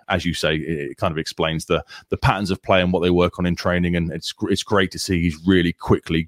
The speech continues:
got up to speed. I mean, even George Hurst last year took a few games, didn't he, before he got his first goal for us? I think it was a month or two, but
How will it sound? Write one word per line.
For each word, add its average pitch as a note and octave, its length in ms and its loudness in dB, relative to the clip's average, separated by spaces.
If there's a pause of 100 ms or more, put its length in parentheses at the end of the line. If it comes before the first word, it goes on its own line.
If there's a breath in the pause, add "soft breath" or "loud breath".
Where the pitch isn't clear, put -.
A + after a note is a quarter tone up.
got G2 160 4
up F2+ 140 -2
to F#2 100 -10
speed. F2 360 0
I - 20 -2
mean, F2 120 2
even F2+ 200 4
George F2 140 2 (120)
Hurst F2+ 340 2
last F2+ 340 2
year D#2+ 220 2 (340 loud breath)
took - 240 4
a F2+ 40 -4
few F#2 220 2
games, F2+ 360 0
didn't F#2 160 0
he, E2+ 40 2
before F2 280 0
he E2 80 2
got E2 100 0
his D#2+ 140 0
first F2 320 0
goal F2+ 200 2
for E2 280 0
us? - 100 -6
I - 0 -
think F#2+ 140 0
it - 20 -2
was D2+ 80 -2
a E2 60 2
month E2+ 280 0
or E2 80 2
two, E2 220 -2
but D2+ 180 -2